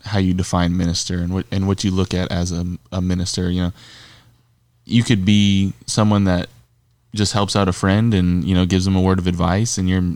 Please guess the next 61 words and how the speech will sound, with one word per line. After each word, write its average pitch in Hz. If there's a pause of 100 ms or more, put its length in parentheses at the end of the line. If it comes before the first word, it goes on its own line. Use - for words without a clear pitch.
(140)
ministering 101
to 107
them 98
in 95
that 92
time. 101
But, 92 (200)
you 98
know, 87 (800)
if 104
you 104
look 101
at 95
it 90
as 90
a 90
call 98
to 95
minister 92
as 85
a 85
full-time 95
or 87
as 85
a 90
profession 95
and 98
stuff -
like 101
that, 107 (400)
I -
don't, 90 (220)
obviously 95
not 87
everybody's 87
called 90
to 92
be 90
a 87
minister 90
because, 92
you 95
know, 90
people 90
aren't 95
good 95
at 92
public 101
speaking. 98
People 95
aren't 95
good 98
at, 95 (600)
you 98
know, 90
running 101
a, 95 (180)
a 98
full-size 101
church 101
or 104